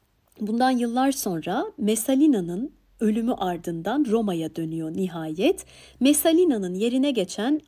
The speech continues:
Agrippina oğluna ders vermesi için Seneca'yı Roma'ya getirtiyor.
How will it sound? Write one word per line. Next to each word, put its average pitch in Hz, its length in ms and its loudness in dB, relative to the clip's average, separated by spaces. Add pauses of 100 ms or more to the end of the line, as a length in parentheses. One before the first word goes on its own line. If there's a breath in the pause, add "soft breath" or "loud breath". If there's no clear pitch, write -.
Agrippina 233 920 2 (480 soft breath)
oğluna 262 500 2
ders 294 320 2
vermesi 170 440 -4
için - 280 -6
Seneca'yı 233 640 -2
Roma'ya 208 340 -2
getirtiyor. 180 800 -6